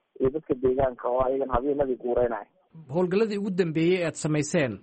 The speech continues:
Speaker 2: eh, haddaad nala wadaagi karto wax khasaare ah oo ka soo gaaray, eh, ciidamada xoogga dalka Soomaaliya howlaha fulinaya?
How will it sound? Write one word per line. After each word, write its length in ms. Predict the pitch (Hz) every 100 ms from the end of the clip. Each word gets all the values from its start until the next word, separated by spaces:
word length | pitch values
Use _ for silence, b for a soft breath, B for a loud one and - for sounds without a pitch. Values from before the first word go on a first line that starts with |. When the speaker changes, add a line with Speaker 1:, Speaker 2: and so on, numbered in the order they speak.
| _ -
Speaker 2:
eh, 200 | 139 131
haddaad 400 | 117 143 175 147
nala 160 | 147 170
wadaagi 300 | 165 151 147
karto 240 | 147 - 151
wax 140 | 160
khasaare 400 | - - 143 139 143
ah 100 | 135
oo 120 | 131
ka 100 | 147
soo 200 | - 131
gaaray, 340 | 123 117 113 101
eh, 220 | 110 110
ciidamada 440 | - 131 143 147 139 -
xoogga 320 | - 143 123
dalka 260 | 123 131 123
Soomaaliya 460 | 120 127 127 123 117
howlaha 280 | 127 139 120
fulinaya? 400 | 123 113 98